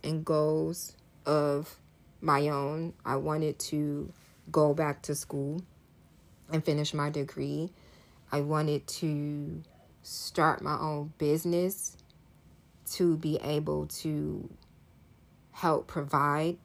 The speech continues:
financially for our family. And my husband was on board a hundred and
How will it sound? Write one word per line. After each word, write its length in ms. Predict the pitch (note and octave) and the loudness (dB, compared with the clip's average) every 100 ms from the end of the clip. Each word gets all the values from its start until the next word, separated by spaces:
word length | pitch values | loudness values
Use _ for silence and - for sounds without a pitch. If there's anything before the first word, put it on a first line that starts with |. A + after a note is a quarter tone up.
| - | -6
financially 840 | D3+ D3+ D3 D3+ D#3+ E3 E3+ F3+ - - - - - | -2 0 0 -2 -2 0 0 -2 -6 -20 -20 -20 -20
for 680 | - E3 D#3 D3 D3+ D#3 - - - | 0 4 6 4 2 -2 -4 -14 2
our 260 | D#3 D3+ D3+ | 4 4 2
family. 680 | F3 G#3 A3+ D#3 D3+ D#3+ - - - - - - - - | 4 6 6 4 -2 -6 -12 -20 -20 -20 -20 -20 -20 -2
And 640 | E3 D#3 D3 C#3+ D3 C#3 E3 - - - - - - - - - - - - | 2 2 2 0 -2 -6 -8 -16 -20 -20 -20 -20 -20 -20 -20 -20 -20 -12 0
my 120 | D3+ | 4
husband 320 | E3+ E3 E3 | 4 4 2
was 120 | D3+ | 2
on 200 | D#3+ D3 | 0 0
board 400 | D3+ D#3 F3+ C#3+ - - - | 4 8 8 6 -2 -18 -6
a 80 | D3+ | -2
hundred 400 | D3 D#3 D3+ - | 0 2 2 2
and 380 | D#3 C#3+ D3 | 0 0 -2